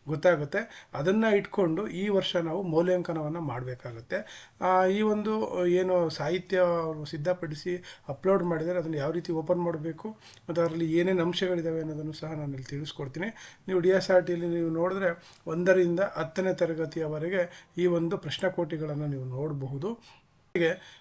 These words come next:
ಈ ಒಂದು ಪ್ರಶ್ನೆ ಪತ್ರಿಕೆಯ ಮಾದರಿಯಂತೆ, ಅಂದ್ರೆ ಏನು ಆ ಒಂದು ಪ್ರಶ್ನಕೋಟಿಯಲ್ಲಿ ಪ್ರಶ್ನೆಗಳನ್ನ ಅವರು ರಚನೆ ಮಾಡಿದ್ದಾರೆ, ಅವೆಲ್ಲವೂ ಸಹ ಪ್ರಶ್ನೆ ಪತ್ರಿಕೆಯ ಮಾದರಿಯಂತೆ,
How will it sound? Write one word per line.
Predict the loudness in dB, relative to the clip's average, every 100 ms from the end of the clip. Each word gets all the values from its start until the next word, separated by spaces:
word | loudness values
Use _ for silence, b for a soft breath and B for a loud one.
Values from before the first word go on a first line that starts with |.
| 0
ಈ | 4
ಒಂದು | 4 2
ಪ್ರಶ್ನೆ | -2 -4 0
ಪತ್ರಿಕೆಯ | 0 0 -4 2 2
ಮಾದರಿಯಂತೆ, | 2 2 0 0 -2 -4 -6
ಅಂದ್ರೆ | -8 -6 -4 -4 -6 -12 -14 -2
ಏನು | 4 4 6
ಆ | 2 0 0 0
ಒಂದು | 2 0 -4
ಪ್ರಶ್ನಕೋಟಿಯಲ್ಲಿ | -6 -4 -2 0 0 0 -2 -2 -4 -8
ಪ್ರಶ್ನೆಗಳನ್ನ | -8 -10 -4 -2 0 -2 -2
ಅವರು | -2 -4 -4 -8 B B -12
ರಚನೆ | -6 2 4
ಮಾಡಿದ್ದಾರೆ, | 4 2 0 -2 -4 -8 -18 -6
ಅವೆಲ್ಲವೂ | -2 0 4 4
ಸಹ | 4 0 2 2
ಪ್ರಶ್ನೆ | 2 0 -2 -2 -2
ಪತ್ರಿಕೆಯ | -4 -4 -4 2 2
ಮಾದರಿಯಂತೆ, | 4 2 2 2 2 0 -2 -6 -8 -14